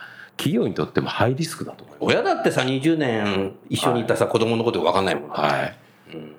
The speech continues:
Speaker 1: で、私は実は、半田さんさっきおっしゃったけど、やっぱ計画を立てるのが大事だと思ってて、
Speaker 2: うん。
Speaker 1: ただ実際インターンシップで何人取るかっていうのは、
Speaker 2: うん。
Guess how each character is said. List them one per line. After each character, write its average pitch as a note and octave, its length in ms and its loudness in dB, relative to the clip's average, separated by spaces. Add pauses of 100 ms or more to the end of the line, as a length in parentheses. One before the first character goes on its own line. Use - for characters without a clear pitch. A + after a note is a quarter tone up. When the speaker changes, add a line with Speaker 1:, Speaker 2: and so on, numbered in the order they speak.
Speaker 1:
で、 D#3 320 0 (100)
私 F#3+ 220 4
は G#3+ 100 4
実 G3 220 0
は、 B2+ 200 4
半 B2+ 140 2
田 D3 80 2
さ D3 80 2
ん C#3 80 0
さ D#3+ 60 2
っ - 80 -2
き - 80 2
お - 20 4
っ - 20 0
し - 140 -4
ゃ G2 40 0
っ - 80 -12
た - 100 2
け D#2+ 80 2
ど、 D#2+ 320 2
や - 40 -8
っ - 40 -12
ぱ - 80 2
計 G#3 260 2
画 G#3+ 220 0
を - 20 6
立 G3+ 200 2
て G3+ 100 4
る E3+ 60 2
の F#2 80 2
が D2 80 0
大 D2+ 200 2
事 D2 60 0
だ - 80 0
と - 100 -8
思 C#2+ 120 -8
っ - 20 -10
て - 160 -14
て、 - 420 0
Speaker 2:
う - 40 -12
ん。 - 20 -14 (680)
Speaker 1:
た F#3+ 80 4
だ C3+ 100 0
実 A2+ 260 0
際 A2 200 4
イ F3 80 2
ン A3+ 80 0
タ A#3+ 220 2
ー A#3+ 60 2
ン A3+ 40 -2
シ - 120 -10
ッ - 40 -20
プ G2 120 0
で F2+ 60 4
何 A#2 260 2
人 G#2+ 140 0
取 D#2+ 160 2
る E2 60 0
か - 120 -10
っ - 60 -14
て - 140 -4
い C#2+ 40 4
う - 20 -4
の D2 100 -4
は、 D2+ 240 0
Speaker 2:
う D#2+ 60 -12
ん。 - 20 -10